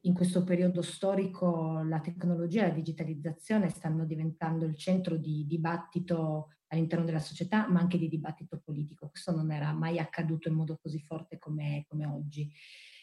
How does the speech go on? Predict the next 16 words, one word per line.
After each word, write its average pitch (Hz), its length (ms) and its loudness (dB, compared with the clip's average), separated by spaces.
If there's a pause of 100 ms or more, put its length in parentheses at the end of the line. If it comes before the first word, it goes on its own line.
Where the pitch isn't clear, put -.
(120)
Come 185 760 6
avete 190 560 6
già 185 140 12
detto, 208 280 12
la 170 140 10
nostra 175 300 8
società, 180 580 6
il 180 80 12
mondo 185 240 12
intero 175 560 10
è 160 40 2
stato - 300 0
sorpreso 175 580 4
dall'arrivo 160 460 2
della 156 220 0
pandemia. 160 680 0